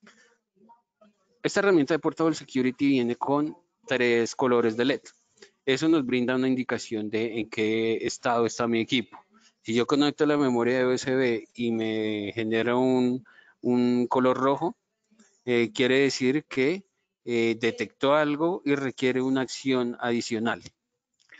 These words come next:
Si el, la memoria de U S B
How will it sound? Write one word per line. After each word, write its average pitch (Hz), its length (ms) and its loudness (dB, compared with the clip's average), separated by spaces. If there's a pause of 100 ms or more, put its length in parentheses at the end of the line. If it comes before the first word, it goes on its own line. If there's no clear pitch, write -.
(140)
Si 123 440 0
el, 117 840 -2
la 117 100 -6
memoria 120 440 -4
de 139 60 -2
U 147 40 -2
S 147 180 -4
B 143 260 -4